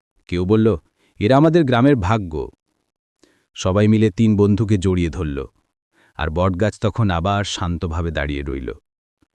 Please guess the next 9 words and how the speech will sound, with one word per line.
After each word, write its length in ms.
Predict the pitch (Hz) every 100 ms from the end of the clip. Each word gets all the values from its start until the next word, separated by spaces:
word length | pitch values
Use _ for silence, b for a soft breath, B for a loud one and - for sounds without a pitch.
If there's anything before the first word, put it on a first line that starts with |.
| _ _ _
যেন 220 | 139 190
কিছুই 600 | 156 190 190 - 202 185
ঘটেনি। 460 | 107 104 90 71 62 - _ _ _ _ _ _ _ _
বাড়ির 320 | 101 113 147
পথে 220 | 143 156 156
হাঁটতে 340 | 120 123 -
হাঁটতে 260 | 117 127 127
রাফি 260 | 101 110
বলল, 220 | 98 123